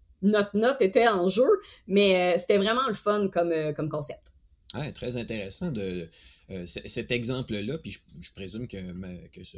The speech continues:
Speaker 2: ce principe-là de, de wiki pourrait être adapté dans toutes sortes de contextes aussi, hein. On revient à ce qu'on disait au début, hein, sur, sur les différents contextes dans lesquels on, on peut intégrer ça. Euh, c'est, cette a-, c'est, cette approche-là avec les, avec les wikis qui est très co-,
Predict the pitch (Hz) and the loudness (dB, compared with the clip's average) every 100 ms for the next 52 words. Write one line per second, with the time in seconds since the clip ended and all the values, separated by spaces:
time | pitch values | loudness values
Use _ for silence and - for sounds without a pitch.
0 | 82 104 98 - 98 - 101 117 104 90 | -14 -14 -14 -12 -4 -4 -4 -10 -10 -10
1 | 92 98 101 87 - 110 92 92 92 98 | -10 -10 -10 -10 -12 -14 -12 -12 -14 -14
2 | 95 92 95 95 90 - 113 95 80 - | -14 -16 -14 -14 -14 -12 -12 -12 -12 -14
3 | - - 107 95 92 92 85 110 - 92 | -10 -10 -10 -12 -14 -14 -14 -12 -12 -10
4 | - 123 127 101 90 107 107 101 92 104 | -10 -8 -10 -10 -10 -8 -8 -8 -8 -8
5 | 101 92 131 123 123 - 98 92 92 98 | -6 -8 -8 -10 -10 -12 -12 -10 -10 -10
6 | 92 - 95 104 104 87 117 110 85 76 | -8 -8 -10 -12 -14 -14 -14 -14 -16 -14
7 | 98 92 - 90 95 92 90 - - - | -14 -14 -16 -18 -16 -14 -14 -14 -12 -12
8 | 139 - - - - 78 - 95 90 90 | -12 -16 -20 -20 -20 -10 -8 -6 -10 -10
9 | - 98 85 71 _ - _ - 87 - | -8 -8 -12 -14 _ -20 _ -8 -8 -8
10 | - 95 95 - 104 - 110 101 - - | -12 -12 -14 -10 -8 -6 -6 -8 -12 -12
11 | 95 98 101 98 104 - 135 - - 110 | -12 -10 -8 -8 -8 -8 -10 -10 -10 -12
12 | - | -8